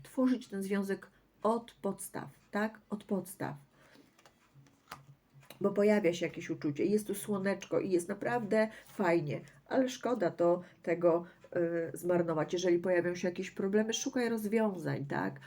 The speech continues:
Rozmawiaj, przede wszystkim komunikacja, przede wszystkim komunikacja.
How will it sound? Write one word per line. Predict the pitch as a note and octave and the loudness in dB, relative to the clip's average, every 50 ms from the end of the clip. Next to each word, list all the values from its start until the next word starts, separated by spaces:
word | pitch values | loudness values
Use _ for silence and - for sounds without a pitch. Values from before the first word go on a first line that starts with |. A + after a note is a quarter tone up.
| - _ | -18 _
Rozmawiaj, | - E3+ F3+ F3+ F3 F3+ F#3 F#3 F#3 F3+ E3+ E3 D#3 C#3 C#3 | 0 2 2 2 2 0 0 0 0 0 0 0 0 0 0
przede | - A3+ G#3+ G3+ G3 | 0 0 0 0 0
wszystkim | G3+ - F3+ C3+ - E3 E3 | -2 -2 -4 -4 -10 -12 -10
komunikacja, | - - F3+ E3 D#3+ E3 D#3+ D#3 D3 - D#3 D3+ D3 - - A#2+ B2+ C3+ - - - - - _ | -4 -2 -2 -2 -2 -4 -6 -8 -4 -4 -4 -4 -4 -6 -8 -8 -8 -8 -10 -14 -20 -20 -20 _
przede | _ - B3+ B3+ A#3+ G#3+ | _ -2 0 0 0 -2
wszystkim | G#3+ - G#3 - - F#3+ E3+ | -2 -2 -6 -6 -8 -10 -8
komunikacja. | - G3+ F3+ F3 E3+ D#3+ E3 E3 - - - - - - - - - | -4 -4 -2 -2 -2 -4 -6 -6 -6 -8 -8 -8 -10 -10 -8 -8 -8